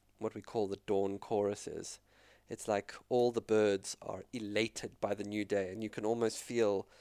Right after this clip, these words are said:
the joy of it. And my mind goes to that song, "Morning has broken like the first morning." Um, and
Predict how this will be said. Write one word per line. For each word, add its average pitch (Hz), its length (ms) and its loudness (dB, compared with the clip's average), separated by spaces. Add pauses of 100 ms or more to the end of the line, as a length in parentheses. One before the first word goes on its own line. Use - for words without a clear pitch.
(280)
the 110 100 -2
joy 107 280 4
of 101 100 4
it. 98 100 2
And 101 140 -4
my 101 80 0
mind 107 340 2
goes 104 200 4
to - 80 -12
that 101 160 -2
song, 101 320 -2 (360)
"Morning 107 400 4
has 113 180 -4
broken 101 640 0 (100)
like 104 220 -8
the 107 80 -10
first - 340 -4
morning." 95 440 -4 (500)
Um, 98 380 -4 (280)
and 104 260 -6